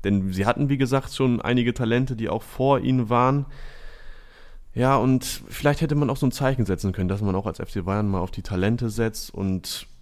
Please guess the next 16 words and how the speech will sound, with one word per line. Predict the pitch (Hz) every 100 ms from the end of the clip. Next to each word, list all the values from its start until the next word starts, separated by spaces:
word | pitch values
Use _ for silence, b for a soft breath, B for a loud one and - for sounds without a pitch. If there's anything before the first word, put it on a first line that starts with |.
| - -
ja, | 95 90 87
das | 90
ist | 101
jetzt | 98 -
nicht | 131 -
geschehen. | 117 - 117 110 98
Sie | 95
haben | 98 95
ein |
paar | 101
Backups | 87 110 - - -
geholt, | 101 107 113 - -
wo |
jetzt | 92 -
aber | 90
irgendwie | 90 95 92